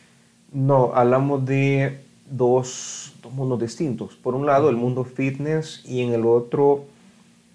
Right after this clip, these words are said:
Speaker 1: tenemos el caso de la, de las adicciones. O sea,
Speaker 2: Pero
Speaker 1: que hay una comunidad que
Speaker 2: puedes
Speaker 1: te
Speaker 2: decir que
Speaker 1: está,
Speaker 2: es una
Speaker 1: te está
Speaker 2: adicción.
Speaker 1: reorientando.
Speaker 2: Pues, podríamos decir que es una adicción al gimnasio.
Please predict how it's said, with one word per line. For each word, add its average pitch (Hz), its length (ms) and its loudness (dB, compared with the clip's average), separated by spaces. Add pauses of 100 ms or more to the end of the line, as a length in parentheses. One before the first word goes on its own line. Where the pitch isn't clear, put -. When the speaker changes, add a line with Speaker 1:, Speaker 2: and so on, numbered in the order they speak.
(240)
Speaker 1:
tenemos 123 500 -4
el 110 80 -8
caso 120 300 -2
de 117 80 4
la, 107 120 -2
de 104 160 -8
las 101 180 -8
adicciones. - 600 -4 (540)
O - 40 -20
sea, 180 100 2
Speaker 2:
Pero 151 120 6
Speaker 1:
que 135 140 4
hay 120 140 4
una 139 160 2
comunidad 139 460 2
que 156 100 -4
Speaker 2:
puedes 135 160 0
Speaker 1:
te 127 40 0
Speaker 2:
decir 127 180 0
que 131 40 4
Speaker 1:
está, 135 120 4
Speaker 2:
es 127 60 -4
una 127 140 0
Speaker 1:
te 117 80 2
está 127 180 0
Speaker 2:
adicción. 131 220 4
Speaker 1:
reorientando. 117 680 0 (800)
Speaker 2:
Pues, 147 220 0
podríamos 139 400 -2
decir 135 180 -2
que 143 60 -4
es 139 60 -2
una 135 140 0
adicción 123 300 -2
al 120 80 -2
gimnasio. 110 440 -8